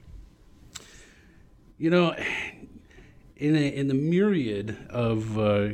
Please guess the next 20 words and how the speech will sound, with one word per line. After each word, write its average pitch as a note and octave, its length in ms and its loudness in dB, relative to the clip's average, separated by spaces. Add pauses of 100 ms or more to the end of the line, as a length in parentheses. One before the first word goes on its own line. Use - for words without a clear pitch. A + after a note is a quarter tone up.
(140)
of, G#2 340 -8
of G#2+ 180 -8
acronyms G#2 920 -4
that F#2+ 280 -6
exist G#2+ 580 -4
in F#2+ 200 -4
the, F#2+ 260 -8 (100)
in G2+ 80 -6
the G2+ 60 -4
medical A2 460 -4
benefit G2+ 560 -6
arena, F2+ 520 -12 (680)
uh, G2 320 -4
the A2 220 -4
average C3 580 0
individual, G#2 1040 -4
uh, G2 280 -6 (220)
kinda B2+ 300 -2
gets G2+ 320 -6
lost. E2+ 680 -10